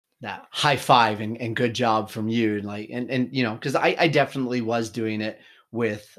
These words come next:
uh, ulterior motives. Uh, I, I always wanted something out of my actions.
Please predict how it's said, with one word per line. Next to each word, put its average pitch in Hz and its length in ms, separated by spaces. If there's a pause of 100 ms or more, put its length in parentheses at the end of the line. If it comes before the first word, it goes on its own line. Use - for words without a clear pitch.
uh, 101 280
ulterior 110 400
motives. 120 560 (420)
Uh, - 40
I, 104 460
I 107 120
always 104 280
wanted 104 360
something 107 460
out 101 200
of 104 140
my 101 200
actions. 127 580